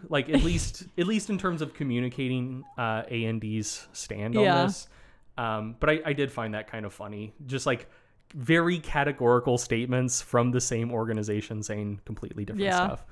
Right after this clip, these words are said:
Speaker 2: Yeah.
Speaker 1: Um, but yeah, what, li-, like, I, like I said, I just, I just found that funny. I assume it's just a flub, though.
Speaker 2: I think it's funny 'cause it speaks to kind of the haziness of this. Like,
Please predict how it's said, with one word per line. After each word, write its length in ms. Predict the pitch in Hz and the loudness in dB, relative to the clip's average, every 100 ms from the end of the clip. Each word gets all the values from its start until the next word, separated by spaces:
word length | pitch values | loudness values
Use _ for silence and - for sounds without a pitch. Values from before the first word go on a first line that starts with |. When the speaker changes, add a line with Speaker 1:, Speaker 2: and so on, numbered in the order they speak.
| - | -12
Speaker 2:
Yeah. 280 | 196 185 170 - | -4 -2 -2 -4
Speaker 1:
Um, 440 | - 110 104 107 107 - _ _ - | -2 0 2 -2 -4 -14 _ _ 0
but 80 | 247 | 4
yeah, 120 | 113 | 6
what, 300 | 123 127 135 | 6 4 4
li-, 200 | 156 170 | 2 2
like, 240 | 196 170 147 | 2 2 2
I, 120 | 139 | 0
like 140 | 151 117 | 2 2
I 80 | |
said, 200 | 101 101 104 | 0 -4 2
I 100 | 151 | 4
just, 260 | 156 - - | 4 -2 -8
I 200 | 139 156 | 0 0
just 240 | 160 156 - | 0 -6 -2
found 240 | 151 143 | -2 0
that 100 | 143 | -4
funny. 460 | - 143 143 143 151 | -2 0 0 -2 -4
I 100 | 135 | 2
assume 320 | 120 104 127 110 | 2 2 0 -2
it's 100 | - | -6
just 220 | 98 - | -12 -10
a 60 | |
flub, 360 | - - - 120 | -10 -6 -6 -6
though. 280 | - - 123 | -6 -6 0
Speaker 2:
I 80 | 381 | 4
think 140 | 381 | 6
it's 260 | 330 - - 262 | 4 0 -8 -6
funny 320 | - 196 180 | 0 0 0
'cause 180 | 170 165 | -2 -4
it 140 | 170 | -6
speaks 380 | - - 170 - | -8 -4 -4 -4
to 100 | - | -8
kind 180 | 165 160 | -4 -4
of 80 | 151 | -4
the 80 | 151 | -6
haziness 640 | - 151 151 147 151 - | -6 -6 -6 -8 -8 -8
of 160 | 156 151 | -8 -6
this. 500 | 143 160 - - - - - | -6 -6 -8 -8 -12 -18 -10
Like, 440 | 165 156 - - | -6 -6 -10 -20